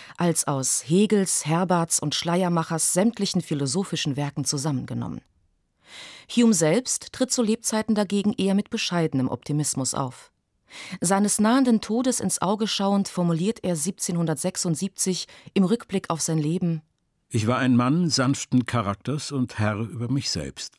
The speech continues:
Speaker 2: war offen, gesellig und freundlich. Leicht konnte ich Zuneigung zu anderen gewinnen, aber nur schwer, ihnen feindselig gesinnt sein. In allen Leidenschaften war ich gemäßigt.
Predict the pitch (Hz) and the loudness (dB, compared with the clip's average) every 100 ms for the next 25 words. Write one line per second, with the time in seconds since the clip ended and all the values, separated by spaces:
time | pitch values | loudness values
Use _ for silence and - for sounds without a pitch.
0 | 110 98 - 98 - 139 123 117 101 85 | -6 -4 -4 -4 -2 -2 -2 -4 -2 -2
1 | 87 117 - - 117 127 - 82 71 78 | -4 -6 -8 -12 -10 -10 -10 -10 -8 -10
2 | 78 - - - - - _ _ _ _ | -10 -12 -20 -20 -20 -20 _ _ _ _
3 | - 107 143 - - 127 113 107 - 160 | -2 2 2 0 0 2 2 0 -2 0
4 | 160 107 95 98 98 - 90 113 113 110 | 2 2 2 0 0 0 2 2 2 2
5 | 120 98 110 135 143 107 113 110 107 - | 0 2 2 4 2 2 4 4 4 2
6 | 113 131 135 127 117 117 113 - 90 80 | 2 4 2 2 0 0 -2 -2 -4 -2
7 | - 78 78 - 78 80 69 - 76 76 | -4 -4 -6 -8 -8 -6 -8 -10 -10 -14
8 | _ _ _ _ _ _ _ - 104 98 | _ _ _ _ _ _ _ -4 -2 2
9 | 113 123 139 131 101 113 123 151 165 147 | 4 6 8 6 6 4 2 2 0 0
10 | 123 120 120 - 127 147 151 - 113 - | 0 0 -2 -4 -4 -4 -4 -6 -8 -10
11 | - | -18